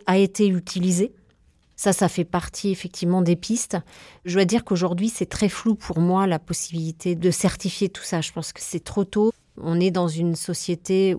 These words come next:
où il y a quand même une, euh, certaine méfiance vis-à-vis des médias. On est déjà en train d'essayer de recréer de la confiance.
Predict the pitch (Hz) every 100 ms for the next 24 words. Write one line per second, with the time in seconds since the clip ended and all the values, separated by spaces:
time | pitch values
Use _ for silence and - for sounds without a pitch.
0 | - 175 196 185 - - - 156 170 175
1 | 180 175 185 196 - 185 180 170 151 147
2 | 143 - 180 - 175 170 175 - 196 180
3 | 185 165 165 165 165 165 160 175 208 214
4 | 165 165 165 175 - 170 - 160 160 165
5 | 190 175 170 160 175 160 - 196 -